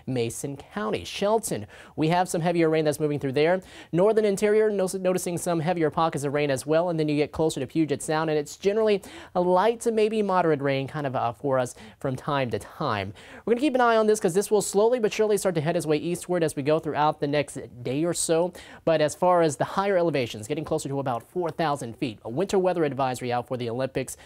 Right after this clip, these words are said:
for snow amounts up to maybe twelve inches.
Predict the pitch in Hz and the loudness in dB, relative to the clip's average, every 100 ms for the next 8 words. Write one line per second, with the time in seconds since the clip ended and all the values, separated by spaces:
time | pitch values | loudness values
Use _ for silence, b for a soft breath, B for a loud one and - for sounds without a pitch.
0 | B B 156 151 147 - - - - 151 | B B -2 2 2 -2 -10 -16 -8 -2
1 | 170 247 269 226 233 - 190 190 180 170 | 0 0 -2 -4 -4 -4 -6 -6 -6 -4
2 | 180 170 156 - - - 208 180 143 107 | 0 0 0 -6 -20 -10 -6 -4 -6 -8
3 | - - | -12 -14